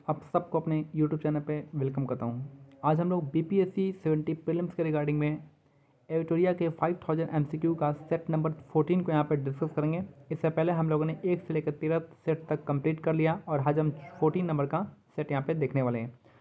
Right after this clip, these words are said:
तो चलिए start करते हैं अपने video को। Start करने से पहले हम थोड़ा mains के बारे में आपको बता दें कि हमारा mains free वाला मेंस answer writing series start है और आप चाहे तो participate कर सकते हैं। आज का question है day number एटी थ्री का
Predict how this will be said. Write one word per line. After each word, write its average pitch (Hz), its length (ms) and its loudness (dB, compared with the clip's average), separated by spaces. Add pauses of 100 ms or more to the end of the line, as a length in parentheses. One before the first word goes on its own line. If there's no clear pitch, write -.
(260)
तो 151 140 0
चलिए 170 260 4
start 160 220 0
करते 160 180 -4
हैं - 20 -2
अपने 160 120 -2
video 151 240 2
को। 190 240 0
Start 156 240 2
करने 165 160 0
से 156 100 -10
पहले 160 160 2
हम 156 140 2
थोड़ा 143 180 2
mains 156 260 0
के 160 100 0
बारे 147 200 4
में 147 120 2
आपको 147 240 -2
बता 139 260 0
दें 175 180 -2
कि - 180 -6
हमारा 143 280 2
mains 165 300 0 (400)
free 202 180 6
वाला 160 240 6
मेंस 170 440 -2
answer 151 220 2
writing 147 220 4
series 156 320 2
start 139 360 2
है 180 120 0 (560)
और 143 80 0
आप 147 200 4
चाहे 151 180 4
तो - 120 2
participate 151 640 -2
कर 165 140 2
सकते 156 280 0
हैं। 160 240 0 (640)
आज 151 160 -4
का 160 100 0
question 160 360 2
है 165 80 2 (240)
day 156 120 4
number 165 220 2
एटी 151 160 2
थ्री 160 200 0
का 147 140 2